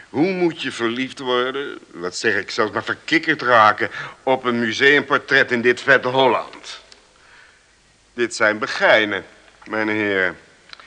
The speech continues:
Met weinig haar en helemaal geen wenkbrauwen. Met roze, waterige gezichten.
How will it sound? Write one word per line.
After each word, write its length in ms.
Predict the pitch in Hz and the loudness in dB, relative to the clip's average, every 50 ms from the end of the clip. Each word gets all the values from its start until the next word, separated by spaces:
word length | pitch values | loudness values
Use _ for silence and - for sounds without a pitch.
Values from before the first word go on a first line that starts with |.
| - - - - - - _ _ - | -20 -20 -20 -20 -20 -20 _ _ -2
Met 160 | - - - | -2 0 2
weinig 380 | 113 131 143 165 180 180 160 - | 2 4 4 4 4 2 2 2
haar 580 | 143 123 110 107 117 131 147 143 139 127 - - - - - | 4 4 6 8 8 8 6 4 0 -6 -16 -20 -20 -12 -8
en 100 | 123 131 | -2 0
helemaal 440 | 139 143 143 147 180 196 170 139 120 | 2 2 4 6 8 8 8 8 6
geen 180 | 127 120 113 | 4 2 2
wenkbrauwen. 640 | 113 110 107 107 98 98 95 87 82 80 80 78 - - - - - - _ | 2 2 0 0 2 2 4 4 4 2 0 -4 -6 -10 -16 -20 -20 -20 _
Met 200 | - 104 113 110 | -6 -4 -4 -2
roze, 520 | 113 117 135 147 151 156 156 151 156 143 123 | 0 2 4 4 4 4 4 2 -2 -2 2
waterige 600 | 135 135 139 147 151 151 - 143 143 143 131 139 135 131 | 4 4 4 4 2 0 -6 -8 -8 -8 -10 -12 -16 -18
gezichten. 640 | - - 139 127 - 143 135 110 - - 113 95 - | -14 -10 -8 -4 -2 0 0 -2 -2 -4 -6 -8 -8